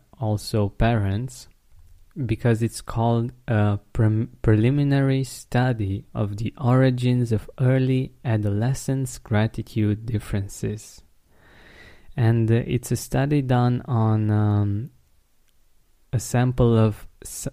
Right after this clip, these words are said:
six hundred forty-seven middle school students from four middle schools in a southeastern U S state. And, uh, I found something really interesting in this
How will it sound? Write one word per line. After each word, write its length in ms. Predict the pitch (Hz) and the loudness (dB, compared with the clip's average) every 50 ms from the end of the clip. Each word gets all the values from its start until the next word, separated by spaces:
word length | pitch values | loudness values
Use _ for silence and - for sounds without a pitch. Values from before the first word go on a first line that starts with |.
| - _ - | -12 _ -18
six 480 | - - - - 151 139 - - - | -14 -14 -6 -4 -4 -4 -4 -8 -6
hundred 540 | - 120 127 131 131 127 123 127 131 127 127 | -2 0 0 2 2 2 2 2 0 0 -2
forty-seven 1080 | - - - - - 131 131 127 - 123 110 - - - 117 117 117 113 110 107 107 | -8 -16 -8 -4 -2 0 0 0 0 -2 -2 -2 -2 0 0 0 2 0 0 0 0
middle 280 | 110 123 127 123 123 117 | 0 0 0 0 0 0
school 380 | - - - - - 123 120 117 | -2 -6 -8 -4 -2 0 0 0
students 760 | - - - - 113 110 104 104 110 120 127 131 - - - | -2 -6 -6 -4 -2 -2 0 0 -2 -2 -4 -4 -6 -10 -14
from 560 | - - - 113 107 107 107 107 101 107 107 - - - - - _ _ - | -12 -6 -2 0 0 0 0 -2 -4 -6 -8 -12 -18 -20 -20 -20 _ _ -18
four 480 | - - - - 123 127 135 139 135 | -18 -12 -4 -2 0 2 2 2 2
middle 460 | 139 135 127 131 135 139 143 143 139 | 0 0 2 2 2 2 0 0 -2
schools 720 | 127 - - - - - 110 107 110 113 117 117 - - - - | -2 -6 -10 -12 -6 -4 0 0 2 2 0 -2 -4 -8 -8 -4
in 160 | 123 113 110 | -2 0 0
a 100 | 107 101 | 0 -2
southeastern 1000 | - - - - 123 127 123 123 - - - 123 117 - - - - 117 117 113 | -2 -6 -6 -4 -2 -2 -2 -4 -6 -6 -4 -4 -4 -4 -4 -4 -2 -2 0 0
U 240 | 110 110 107 107 107 | 0 0 2 2 2
S 180 | 107 110 - | 0 0 -2
state. 640 | - - - - - 104 98 98 98 - - - - - | -6 -12 -10 -6 -4 -4 -4 -4 -8 -12 -18 -20 -4 0
And, 280 | 120 117 117 120 120 | 2 2 2 2 2
uh, 180 | 120 117 120 120 | 4 4 4 4
I 80 | 120 117 | 2 0
found 280 | - - 151 151 151 147 | 0 -2 -2 -2 -2 -2
something 420 | - 151 135 131 139 131 127 120 | -4 -4 -4 -2 -2 -2 0 0
really 280 | 120 135 139 131 110 110 | 0 0 0 0 0 -2
interesting 500 | 110 110 - 127 120 - - 117 110 107 | -2 -2 -4 -6 -8 -4 -4 -2 0 2
in 300 | 107 107 107 107 107 104 | 0 0 0 0 0 2
this 260 | 113 120 123 - | 2 2 2 0